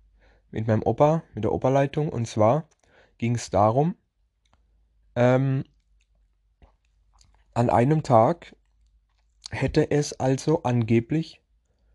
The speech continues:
ähm, dreimal ganz laut an die Scheunetür geklatscht.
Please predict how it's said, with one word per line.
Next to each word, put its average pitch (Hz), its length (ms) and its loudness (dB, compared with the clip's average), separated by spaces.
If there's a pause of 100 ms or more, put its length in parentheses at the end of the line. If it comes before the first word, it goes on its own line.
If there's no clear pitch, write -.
(420)
ähm, 135 600 0 (1040)
dreimal 131 520 2
ganz 143 340 0
laut 131 340 2
an 131 140 -4
die 131 80 -4
Scheunetür 135 640 0
geklatscht. - 720 -6